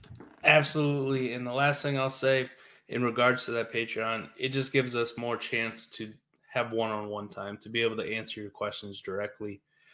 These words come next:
Trying to cram everything that we wanna talk about into an hour, sometimes is a little rough. We, we, we're long-winded. We like to give full explanations, and our brains are going a million miles a minute,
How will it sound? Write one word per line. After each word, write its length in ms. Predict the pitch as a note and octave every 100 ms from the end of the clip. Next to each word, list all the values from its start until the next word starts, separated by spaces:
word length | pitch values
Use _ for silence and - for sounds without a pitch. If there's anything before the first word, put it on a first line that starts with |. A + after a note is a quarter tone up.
| - _ -
Trying 240 | - A#2+
to 40 | A#2
cram 400 | - A#2+ A#2 A2
everything 500 | A2+ A#2 A2+ A#2+ A2+
that 140 | G#2+
we 160 | A2 A#2+
wanna 260 | A#2 A#2 A2
talk 300 | B2 A#2 -
about 280 | A2 A2
into 300 | A2+ A2 A2
an 60 | G#2+
hour, 420 | A2 A#2+ A#2+ A#2 - - - - _
sometimes 680 | - C3 B2+ C3 B2 B2 A#2+
is 140 | A#2
a 80 | A#2
little 240 | A#2+ A#2+
rough. 420 | A#2+ A2 G2+ - -
We, 180 | A#2 A2
we, 240 | - A#2+
we're 220 | A2 A#2+ B2+
long-winded. 720 | B2 B2 A#2+ A#2+ A#2 A2 G2 - _
We 140 | A#2+ A#2+
like 200 | A#2 -
to 80 |
give 180 | A#2 A2+
full 380 | - - A2+ A#2
explanations, 920 | A2 - A2+ A2 A2+ A2+ A#2 A#2 -
and 120 | G#2
our 100 | G2+
brains 360 | G2 A2 A2+ G#2+
are 80 | G#2
going 260 | A2 A2
a 60 | G#2
million 340 | G#2 A2 A2
miles 320 | G#2+ G#2+ G#2 G#2+
a 40 |
minute, 280 | G#2+ A2+